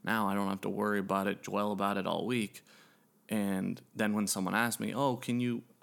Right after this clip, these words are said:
uh, you know, help me out with this?" "Oh, I'm sorry, I gotta get this done."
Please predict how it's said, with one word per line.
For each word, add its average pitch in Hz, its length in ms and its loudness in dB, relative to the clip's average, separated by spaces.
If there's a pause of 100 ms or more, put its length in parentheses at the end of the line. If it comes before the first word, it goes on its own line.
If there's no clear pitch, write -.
(380)
uh, 104 260 0
you 110 120 -2
know, 101 120 0
help 110 260 -2
me 113 100 -2
out 110 140 -2
with 110 120 -6
this?" 113 240 -4
"Oh, 110 180 -4
I'm 95 100 -4
sorry, 98 460 -4
I 101 80 -8
gotta 110 220 -4
get 104 180 -6
this - 160 -4
done." 90 320 -4